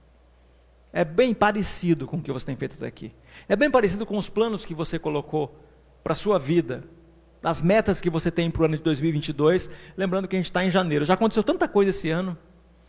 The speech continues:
Tanta, tanta coisa esse ano. Esse ano aconteceu tanta coisa.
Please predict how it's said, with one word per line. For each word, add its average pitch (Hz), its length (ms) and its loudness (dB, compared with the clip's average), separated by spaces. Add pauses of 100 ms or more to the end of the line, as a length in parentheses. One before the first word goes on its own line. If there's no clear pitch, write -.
(600)
Tanta, 254 300 0
tanta 233 360 -4
coisa 202 340 0
esse 151 220 -6
ano. 156 120 -6
Esse 175 140 -6
ano 220 100 0
aconteceu 202 300 -6
tanta 208 280 -2
coisa. 135 460 -6